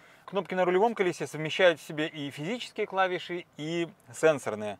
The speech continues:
То есть можно просто ими касаться, а можно их, а, нажимать, и это будет похоже на вот эту кнопку у седьмых, восьмых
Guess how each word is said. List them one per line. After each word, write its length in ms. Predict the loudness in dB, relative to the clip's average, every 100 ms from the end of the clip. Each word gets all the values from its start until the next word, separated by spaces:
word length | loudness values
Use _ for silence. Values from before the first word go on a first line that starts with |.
| _
То 80 | -6
есть 240 | -6 -8
можно 480 | -6 -2 -2 -2 -6
просто 400 | -4 -4 -4 -6
ими 180 | -8 -6
касаться, 640 | -4 0 2 0 -2 -8 -8 -20 -8
а 100 | -4
можно 260 | -2 -4 -6
их, 340 | -8 -10 -12 _ -6
а, 160 | 0 0
нажимать, 600 | 0 -6 -2 0 0 -2
и 120 | -8 -2
это 240 | -2 -2
будет 240 | -6 -4
похоже 520 | 0 0 2 0 0 -2
на 200 | -2 -2
вот 140 | -2
эту 340 | -4 -4 -6 -10
кнопку 480 | -10 -6 -6 -6 -8
у 280 | -8 -8 -10
седьмых, 460 | -10 -10 -8 -4
восьмых 420 | -2 -2 -2 -10